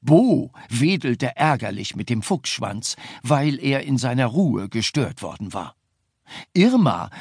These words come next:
flatterte ein paar Flügellängen über der Erde,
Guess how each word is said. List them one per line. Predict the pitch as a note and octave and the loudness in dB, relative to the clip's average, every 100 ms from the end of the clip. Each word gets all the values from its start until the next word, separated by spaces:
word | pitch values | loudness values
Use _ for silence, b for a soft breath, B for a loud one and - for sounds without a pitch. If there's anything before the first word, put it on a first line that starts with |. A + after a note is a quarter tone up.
| B | B
flatterte | - D#3 E3+ C3+ C3 B2+ | -2 0 0 0 -2 -2
ein | A2+ A#2 | -2 0
paar | B2+ | 0
Flügellängen | B2 F3+ G3+ C#3 A#2+ B2 A#2+ A#2+ A2 | 0 0 0 2 0 2 0 -2 -2
über | C#3+ B2+ | -2 -2
der | A#2 A#2+ D3 | -2 -4 -2
Erde, | D3 B2 A#2 | -2 -2 -4